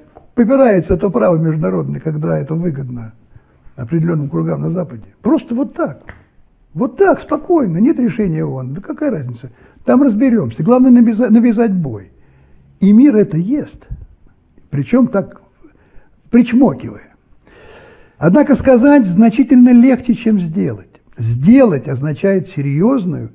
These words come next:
и опасную борьбу, требующую политической воли и отождествления групповых интересов с общенациональными. Колоссально важное,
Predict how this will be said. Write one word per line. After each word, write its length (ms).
и 260
опасную 1000
борьбу, 720
требующую 720
политической 1000
воли 480
и 100
отождествления 1120
групповых 720
интересов 800
с 240
общенациональными. 1500
Колоссально 800
важное, 920